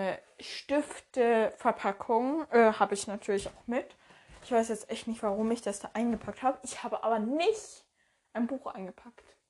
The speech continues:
Das hätte ich jetzt auch ganz gern gelesen. Ähm, aber so ist es. Und ja, ich hol mir jetzt irgendwie die Stifte. Ich mach dann nur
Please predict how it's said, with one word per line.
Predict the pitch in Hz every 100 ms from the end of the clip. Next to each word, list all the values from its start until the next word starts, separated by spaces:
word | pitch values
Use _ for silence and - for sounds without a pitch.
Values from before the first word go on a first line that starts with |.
| _ _ _ - - - -
Das | -
hätte | 254
ich | 233
jetzt | 247 -
auch | 240 -
ganz | 202 185 - -
gern | 196 202
gelesen. | 190 185 185 202 214 - 285 285 -
Ähm, | 220 214 214 - _ _ - - - - _
aber | - 208 214 214 185 -
so | -
ist | 202 208 240
es. | 254 339 - - - -
Und | 233 233 233 240
ja, | 240 214 254
ich | 294 - -
hol | 247
mir | 233
jetzt | 220 -
irgendwie | - 220 220 220 214 - - - _ -
die |
Stifte. | - 226 233 277
Ich | 262 247 240
mach | 226 -
dann | 220 214 214 214 214
nur | 214